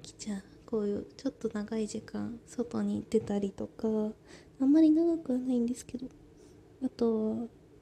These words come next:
私的にストレスだなって思うことに、そばに近寄りすぎちゃうと、すごく疲れちゃう体質なので、すごく、うん、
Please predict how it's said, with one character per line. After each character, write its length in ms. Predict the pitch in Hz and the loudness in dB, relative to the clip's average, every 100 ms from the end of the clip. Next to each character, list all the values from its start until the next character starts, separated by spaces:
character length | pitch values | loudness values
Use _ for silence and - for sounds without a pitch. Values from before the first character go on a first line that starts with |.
| - - - 240 | -20 -20 -6 -2
私 300 | 240 269 - | 0 0 -2
的 260 | 285 294 | -2 4
に 160 | 277 285 | 6 6
ス 80 | - | 4
ト 120 | 285 | 4
レ 120 | 269 | 4
ス 120 | - | 2
だ 100 | 240 | -4
な 180 | 240 240 | 0 0
っ 40 | 240 | 0
て 200 | - 220 | 2 2
思 220 | 220 220 | 4 0
う 40 | |
こ 160 | 220 214 | -2 -6
と 120 | 214 | -6
に、 340 | 202 202 214 - - | -6 -8 -10 -10 -2
そ 180 | 254 233 | 4 6
ば 100 | 220 | 4
に 220 | 202 - - | 0 -8 -14
近 240 | - - | -10 -4
寄 120 | 220 | -2
り 120 | 220 240 | 0 2
す 140 | 262 | 2
ぎ 120 | 240 | 2
ち 160 | 233 220 | 2 -4
ゃ 60 | |
う 60 | 220 | -4
と、 320 | - 214 226 - - - - - - | -4 -6 -6 -12 -20 -20 -20 -20 -10
す 100 | - | -6
ご 140 | - | -4
く 200 | - - - | -6 -8 -12
疲 220 | - - 202 | -8 -2 -2
れ 120 | 190 | -2
ち 140 | - | -6
ゃ 40 | - - 214 - - | -6 -6 -10 -10 -6
う 160 | 208 - | -4 -6
体 220 | - 196 | -6 -8
質 240 | 185 - 214 | -8 -6 -4
な 100 | 190 | -2
の 200 | 185 175 | -4 -6
で、 320 | 185 185 190 - - - - - - - - - | -8 -8 -10 -16 -20 -20 -20 -20 -20 -20 -20 -20
す 160 | - 214 | -10 -6
ご 160 | 208 208 | -6 -6
く、 400 | - 196 208 - | -6 -4 -4 -4
う 60 | 214 | -2
ん、 280 | 208 196 | -2 -2